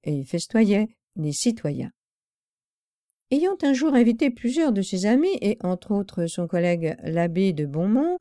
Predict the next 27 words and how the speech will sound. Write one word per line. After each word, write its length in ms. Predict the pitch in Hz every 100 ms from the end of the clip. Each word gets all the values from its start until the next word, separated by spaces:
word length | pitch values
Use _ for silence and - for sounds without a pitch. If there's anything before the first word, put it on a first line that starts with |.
| _ _ _
qui 160 | - 156
en 80 |
voulait 400 | 151 156 156 156
toujours 420 | 151 214 240 339 226
à 80 |
l'évêque 400 | 160 156 175 170
pour 180 | 147 156
lui 140 | 151 156
avoir 300 | 151 151 143
enlevé 240 | 139 143
l'évêché, 580 | 139 147 214 - 285 302 _ _ _ _ _
il 340 | 247 294 311 294
invita 400 | 349 269 233 247
aussi 280 | 247 285
Pécola. 460 | 302 262 190 147 - _ _ _ _ _ _ _ _ _ _ _ _ _ _ _ _
Pendant 320 | - 185 185 196
le 100 | 185
repas, 540 | 180 - 160 190 339 _ _ _ _ -
les 280 | 233 269 285
deux 160 | 277 302
prélats 380 | 247 247 240
s'animèrent 680 | - 262 240 233 220 208 254 -
contre 260 | 220 220
le 80 | 202
bâtard 260 | 175 180 233
de 80 |
Savoie. 460 | 226 208 185 160 -